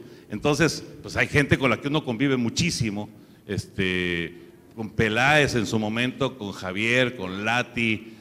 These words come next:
eh, con Anselmo Alonso, con Raúl Sarmiento, eh, con Enrique Burak, obviamente, con Pepe Segarra, pues es con la gente que yo más convivo, ¿no? Y hay otros con los que,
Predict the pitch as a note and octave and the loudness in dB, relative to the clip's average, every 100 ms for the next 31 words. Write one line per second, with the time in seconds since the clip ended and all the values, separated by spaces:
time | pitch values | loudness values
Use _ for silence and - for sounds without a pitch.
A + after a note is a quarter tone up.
0 | - - G2 G2 F#2+ F#2 G#2 G2 F#2 B2 | -18 -4 0 0 0 -2 -4 -6 -4 -2
1 | A#2 G2 A2+ D3 C3+ - A#2+ G#2+ G2+ A2 | 0 2 6 6 4 2 0 0 -2 0
2 | A2 A2 F#2+ A#2 C#3+ C#3+ C#3 A#2+ - - | -2 -4 -4 0 2 2 2 0 -2 -12
3 | - - G2 F#2+ F#2+ F#2+ F#2 F2+ G#2 G#2 | -20 -10 -4 -2 0 0 -2 -6 -8 -4
4 | A#2 D#3+ D#3 A#2 A2+ D#3 D#3 C#3 A#2+ A2+ | 2 2 2 2 4 6 6 4 2 -2
5 | A2 C#3 D3 C3+ G2+ G2 C#3 C3+ - B2 | 0 0 -2 -4 -6 -6 -6 -4 -2 0
6 | B2 B2 B2 C3+ C#3+ A#2 A#2+ B2+ A#2+ G#2 | 0 -2 -4 -8 -6 -6 -6 -8 -10 -10
7 | A2 A#2 A2+ - A#2 D#3+ D3+ G2 B2+ - | -10 -8 -10 -6 -4 0 0 -2 -4 -6
8 | - G2 A2+ A#2+ B2 C#3 - A2+ G2+ - | -12 -6 -2 0 0 -2 -2 0 0 -2
9 | G#2 G2+ | -6 -6